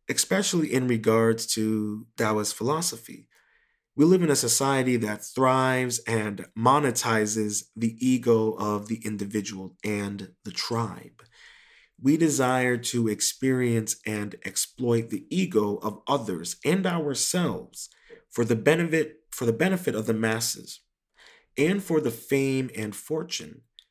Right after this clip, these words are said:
We're willing to sacrifice our own humanity for the vices that come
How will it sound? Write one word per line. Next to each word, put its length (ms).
We're 120
willing 280
to 100
sacrifice 800
our 360
own 300
humanity 840
for 140
the 140
vices 640
that 260
come 520